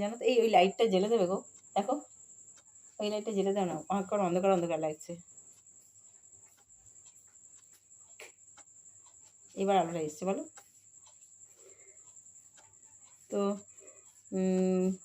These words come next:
প্রথমে কী প্রসেসে করছিলাম বলো তো? ওই যেটাতে ওই ইডলি বানানোর যে ইয়েটা রয়েছে না, কড়া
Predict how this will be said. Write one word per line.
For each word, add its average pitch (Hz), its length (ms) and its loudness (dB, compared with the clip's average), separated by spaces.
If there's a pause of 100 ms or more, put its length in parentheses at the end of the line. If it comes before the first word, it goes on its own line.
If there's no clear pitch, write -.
(160)
প্রথমে 226 320 -4
কী 277 140 -2
প্রসেসে 262 420 0
করছিলাম 233 400 -2
বলো 220 220 -2
তো? 269 60 -2 (180)
ওই 190 100 2 (100)
যেটাতে 196 460 2 (380)
ওই 180 100 0 (240)
ইডলি 208 300 -8
বানানোর 196 380 2
যে 214 60 -4 (100)
ইয়েটা 202 240 2
রয়েছে 247 280 -4
না, 240 60 -4 (120)
কড়া 196 180 2